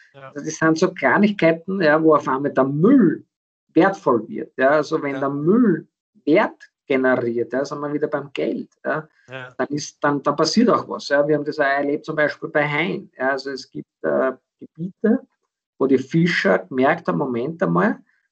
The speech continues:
Speaker 2: wenn da jetzt ein Hai schwimmt und der regelmäßig da ist, dann kommen die Taucher, um den zu sehen, ja.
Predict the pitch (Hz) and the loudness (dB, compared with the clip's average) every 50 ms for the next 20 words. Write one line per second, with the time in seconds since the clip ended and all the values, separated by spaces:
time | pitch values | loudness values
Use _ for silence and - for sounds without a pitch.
0 | _ _ - 135 135 143 143 151 151 - 147 139 139 139 135 - - 143 131 123 | _ _ -6 -4 -2 0 0 -2 0 2 2 2 2 2 0 -2 -4 -6 -4 -4
1 | 120 113 120 131 131 - - - 160 175 254 294 - _ _ _ _ _ 151 135 | -4 -4 -4 -2 -4 -4 -4 -4 -4 -4 -4 -4 -8 _ _ _ _ _ -18 -8
2 | 123 - 147 135 135 - - - - 135 131 127 135 135 131 131 123 123 - 131 | -2 0 2 2 2 0 -4 -10 -6 -4 -2 -2 -2 -4 -4 -4 -6 -6 -8 -10
3 | - - - 104 104 117 151 214 285 - - _ _ _ _ _ _ _ _ _ | -10 -6 -6 -4 -4 -4 -4 -6 -6 -8 -12 _ _ _ _ _ _ _ _ _
4 | _ _ - 127 127 127 123 - 220 - 156 165 160 156 151 143 131 - - 120 | _ _ -8 -6 -6 -6 -4 -2 0 0 2 2 2 2 0 -2 -2 0 0 0
5 | 101 113 127 127 - - 190 202 208 180 165 165 160 170 165 170 165 190 170 - | 2 2 0 0 0 0 -2 0 0 -2 -4 -4 -2 -2 -2 -2 -4 -8 -10 -10
6 | - - 220 - - - - - 131 139 147 - | -6 -6 -6 -6 -6 -8 -8 -6 -6 -6 -6 -6